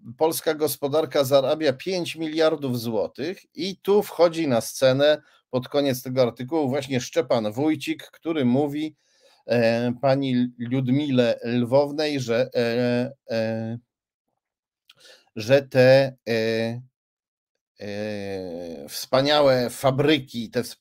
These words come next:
futer, te fermy są, e, fabrykami do utylizowania kilogram-, kilogramów, e, e, em, czterystu milionów kilogramów, e,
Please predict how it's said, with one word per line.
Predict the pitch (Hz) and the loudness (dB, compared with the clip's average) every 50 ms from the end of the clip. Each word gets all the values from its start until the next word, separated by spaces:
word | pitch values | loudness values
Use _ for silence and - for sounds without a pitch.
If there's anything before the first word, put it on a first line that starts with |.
| _ _ _ | _ _ _
futer, | _ - - 151 135 127 - 110 107 107 104 | _ -8 -4 -4 -4 0 2 2 2 2 0
te | - - 110 107 | -2 -2 -2 -2
fermy | 107 - 151 147 143 131 131 127 131 135 147 165 165 - _ - - - _ _ | -2 2 6 6 8 8 6 2 0 -2 -2 -2 -4 -6 _ -20 -20 -20 _ _
są, | - - 139 143 151 156 147 135 - | -4 0 2 4 4 4 2 0 -2
e, | - 123 117 | -4 -4 -4
fabrykami | 113 - 147 135 123 135 143 131 131 165 165 165 165 160 143 | 2 2 2 2 4 2 -2 0 0 0 0 0 -2 -4 -2
do | 135 135 135 139 143 - _ | 0 0 0 0 -2 -6 _
utylizowania | - 180 175 175 - 165 147 143 147 131 135 143 127 139 160 165 165 165 160 156 156 151 _ _ _ _ _ _ _ _ _ | -2 -2 -2 0 0 0 0 -2 -2 0 2 2 2 4 2 2 0 0 -2 -2 -2 -4 _ _ _ _ _ _ _ _ _
kilogram-, | - 160 160 160 151 147 135 135 139 156 156 156 156 160 143 - 101 107 127 - | -10 0 2 4 4 4 2 2 2 4 4 2 0 -2 -6 -8 -12 -18 -16 -10
kilogramów, | - 143 147 147 139 139 143 156 156 160 156 151 139 131 - - - - - | -4 -2 -2 -2 0 2 2 2 4 2 2 0 -2 -4 -8 -16 -20 -8 -4
e, | 113 117 117 117 117 117 123 127 - _ _ _ _ _ _ _ _ _ _ _ _ _ _ - | -2 0 0 0 -2 -4 -6 -8 -14 _ _ _ _ _ _ _ _ _ _ _ _ _ _ -2
e, | 123 120 117 120 120 120 120 120 - - _ _ _ | 0 0 2 0 0 0 -2 -2 -4 -8 _ _ _
em, | - 113 113 113 117 - - - | -4 -2 -2 -2 -4 -6 -10 -14
czterystu | - - - 147 151 170 185 - - 175 | -16 -8 -4 -2 -2 -2 -4 -4 -4 -4
milionów | 156 151 147 139 135 143 165 165 170 165 135 131 | -2 -2 -2 -4 -2 0 0 0 0 -2 -4 -6
kilogramów, | - 139 143 147 139 139 151 156 165 160 139 131 - - _ _ _ _ _ _ _ _ _ - | -4 -4 -2 -2 0 0 0 0 0 -2 -4 -6 -8 -16 _ _ _ _ _ _ _ _ _ -6
e, | 117 120 120 120 123 120 120 123 | -4 -2 0 2 2 2 0 -2